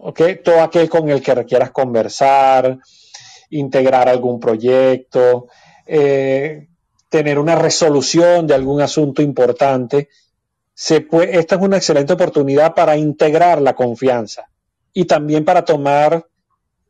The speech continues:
decisiones sobre ciertos cambios que van a repercutir en algunos planes que ya tienes proyectados a futuro,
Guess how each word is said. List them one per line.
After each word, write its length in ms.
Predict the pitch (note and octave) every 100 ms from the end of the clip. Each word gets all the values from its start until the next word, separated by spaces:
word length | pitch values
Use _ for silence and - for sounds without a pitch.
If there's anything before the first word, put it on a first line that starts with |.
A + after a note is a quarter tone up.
| _ -
decisiones 760 | D3+ D3+ - C3+ E3+ E3 E3+
sobre 200 | E3+ C#3
ciertos 540 | - E3 D#3 D#3 E3+ -
cambios 720 | F#3 C#3 B2+ D3+ F#3+ - _ _ _ _ _ _ _ _
que 440 | - E3 F3+ F#3+ F#3+
van 220 | E3+ D3 D#3
a 60 |
repercutir 840 | E3 E3+ D3+ - D#3+ E3+ D#3 D3 -
en 180 | - C#3
algunos 380 | C3+ C#3 E3 F3+
planes 460 | E3 D3 C#3 D#3+
que 120 | -
ya 180 | C3+ B2+
tienes 340 | - C3+ C#3 -
proyectados 920 | D#3 D#3+ D#3 D3+ C#3+ B2 A#2 B2 _ _ _ _ _
a 120 | D#3+
futuro, 580 | - C3 - C3 - -